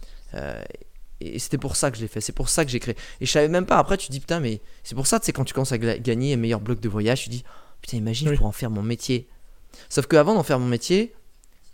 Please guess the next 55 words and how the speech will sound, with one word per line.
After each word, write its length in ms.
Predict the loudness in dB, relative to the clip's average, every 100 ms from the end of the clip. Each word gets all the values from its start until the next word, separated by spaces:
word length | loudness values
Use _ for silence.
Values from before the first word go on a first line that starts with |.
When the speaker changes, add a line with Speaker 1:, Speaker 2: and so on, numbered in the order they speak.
| -10
Speaker 1:
quand 120 | -6
j'ai 120 | -4
switché, 440 | -6 -6 -2 0 0
justement, 440 | -2 -4 -2 0
j'ai, 160 | -2 -2
j'ai 80 | -4
pas 100 | -2
voulu 140 | -2
reprendre 240 | -2 -4
mon 60 | -2
job 120 | 0
d'avant, 300 | 0 0 -2 -4 -18 -20 -10
ça 160 | -4 -2
a 40 |
mis 180 | 0 0
deux, 140 | -2 0
deux 180 | 0 2
ans 40 |
et 40 | 0
demi, 80 | 0
trois 300 | 4 4 4
ans 140 | 0 -6 -20 -20 -20 -8
avant 200 | -4 -2
que 60 | 0
je 60 | 2
gagne 180 | 2
de 80 | 4
l'argent. 340 | 4 2 -4 -4
Je, 80 | -6 -4
je 100 | 4
pensais 240 | 6 6
même 140 | 6 8
pas 120 | 6
qu'on 160 | 4 -2
pouvait 160 | 0
gagner 160 | 2 2
de 40 |
l'argent. 360 | 0 0 -4 -4 -10 -16 -16 -2
Enfin, 100 | -2
je, 160 | -2 -6 -14 -16 -14
j'étais 160 | 2 4
à 20 |
un 40 |
moment, 240 | 4 2 0
en 60 |
fait, 180 | 0 2
aujourd'hui, 600 | 2 4 2 2 2 0 -6 -12 -6
t'as 100 | 0
une 120 | 0 0
quantité 580 | -2 -2 -4 0 2
de 80 | 2
contenu 400 | 0 -6 -4 0
inspirant 600 | 2 0 -4 -2 -2 -4
et 100 | -6
de, 260 | -2 0 -2